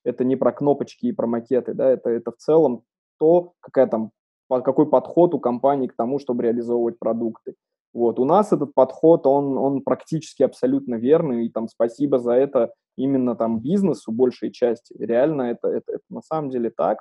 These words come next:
то, в каком виде они, то, как они воспринимают, то, как... Они тоже заинтересованы в том, чтобы у нас был крутой дизайн и крутые продукты там с точки зрения пользовательского интерфейса, и они как бы готовы меняться для того, чтобы... Готовы меняться с точки зрения там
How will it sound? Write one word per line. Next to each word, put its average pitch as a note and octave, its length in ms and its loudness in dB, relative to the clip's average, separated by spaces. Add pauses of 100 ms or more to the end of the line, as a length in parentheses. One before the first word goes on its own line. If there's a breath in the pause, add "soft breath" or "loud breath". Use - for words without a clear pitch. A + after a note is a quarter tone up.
то, D3+ 320 2
в D3 80 -14
каком C3+ 320 -6
виде C3+ 260 -2
они, B2 260 -4 (280)
то, G3 140 6
как E3+ 200 2
они D3+ 180 2
воспринимают, D3 760 0
то, D3+ 100 4
как... D3 220 0 (140)
Они E3+ 200 2
тоже F#3 400 10
заинтересованы E3 760 2
в C3+ 80 -14
том, F#3 220 6
чтобы D#3 300 2
у D3 80 2
нас C#3 240 0
был C#3+ 240 0
крутой D3 420 2
дизайн C3+ 400 -4
и B2 60 -4
крутые C3 400 -4
продукты C3 500 -2
там A#2 200 -6
с - 40 -20
точки C3 300 -4
зрения A#2+ 400 -6 (320)
пользовательского C#3 560 2
интерфейса, D3 640 2
и C3 60 4
они C#3 260 2
как C3+ 180 -2
бы C3 80 -6
готовы D#3 500 6
меняться D3 580 0
для B2+ 140 -2
того, C#3 280 4
чтобы... C#3+ 500 4
Готовы B2+ 480 0
меняться C#3 480 -4
с - 100 -18
точки C3+ 280 -2
зрения A#2+ 280 -4
там A#2+ 120 -6